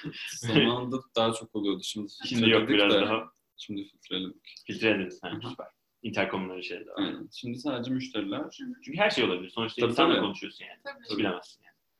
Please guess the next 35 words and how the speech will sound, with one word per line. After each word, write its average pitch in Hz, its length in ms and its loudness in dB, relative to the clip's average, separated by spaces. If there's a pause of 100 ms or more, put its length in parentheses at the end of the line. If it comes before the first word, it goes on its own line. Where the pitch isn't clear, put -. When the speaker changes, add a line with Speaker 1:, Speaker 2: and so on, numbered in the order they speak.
(140)
Speaker 2:
Ya 92 180 -10
bot - 280 -6
bile 87 160 -10
olabilir. 101 300 -8
Speaker 1:
Şey 143 200 6
bile 139 120 8
olmuş, 139 240 2
çok - 140 -12
komik 127 280 -2
bir 120 40 4
anı. 110 340 0
Hemen 110 280 2
Speaker 3:
Hı. - 120 -14
Speaker 1:
aklıma 104 320 -4
geldi. 95 400 -4 (520)
Ee, 104 100 0
yukarıdaki 120 1040 6 (340)
firma 117 540 4
Speaker 3:
Hı, - 120 -10
Speaker 2:
Hmm. 143 200 4 (160)
Speaker 3:
evet. 131 300 2
Speaker 1:
Siz 120 160 2
anlatın 131 340 8
isterseniz 120 380 2
de 110 80 4
ben 110 160 4
bayağı 107 200 8
gülmüştüm 104 340 -8
ona. - 140 -16
Speaker 3:
Şey, 226 440 -4
e, - 100 -8 (220)
olmuştu. 190 560 -12 (320)
Yukarıdaki 214 640 -2
firmanın, 233 540 -10
e, 180 220 -14